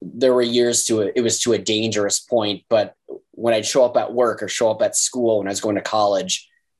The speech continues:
I put on the brightest, cheeriest face because I'd be around people and I genuinely liked that. So I was miserable alone. And then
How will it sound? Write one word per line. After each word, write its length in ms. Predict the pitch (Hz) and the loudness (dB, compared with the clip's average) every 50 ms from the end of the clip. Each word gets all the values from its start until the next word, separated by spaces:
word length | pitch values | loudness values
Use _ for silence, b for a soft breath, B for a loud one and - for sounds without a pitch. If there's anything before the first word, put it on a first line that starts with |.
| _ - | _ -2
I 100 | - 113 | -2 -2
put 140 | 113 - 131 | 0 2 2
on 80 | 120 110 | 2 2
the 80 | 101 | 0
brightest, 440 | 95 110 110 107 110 120 110 110 - | 0 2 2 2 2 2 -2 -2 -2
cheeriest 500 | - - 127 120 113 113 107 - - - | -2 -2 0 0 0 0 0 0 -2 0
face 260 | - 120 117 110 - | 0 0 0 0 -2
because 220 | - - 123 110 110 | -4 -2 -2 -2 0
I'd 100 | 110 113 | 0 0
be 100 | 117 117 | 0 2
around 260 | 113 113 127 127 127 | 2 2 2 0 -2
people 220 | - 127 - 117 | -4 -4 -2 -2
and 80 | 107 101 | -2 -2
I 40 | 101 | -2
genuinely 400 | 98 117 120 120 113 107 101 104 | -2 -2 0 0 0 0 0 0
liked 260 | 110 120 120 - - | 0 0 0 -2 -4
that. 260 | 104 98 95 98 - - _ _ _ _ _ _ | -6 -4 -6 -8 -10 -14 _ _ _ _ _ _
So 120 | - - 113 | 0 2 2
I 40 | |
was 120 | 110 104 113 | 2 2 2
miserable 600 | 127 143 156 156 156 156 131 120 123 113 110 107 | 2 2 2 2 2 2 2 4 4 6 4 4
alone. 560 | 104 110 113 113 107 101 95 95 98 98 - _ _ _ _ - - | 4 4 4 4 4 2 0 -4 -8 -10 -12 _ _ _ _ -2 -2
And 160 | 117 113 113 | -2 0 0
then 340 | 110 107 104 101 101 92 | 0 -2 -2 -2 -6 -8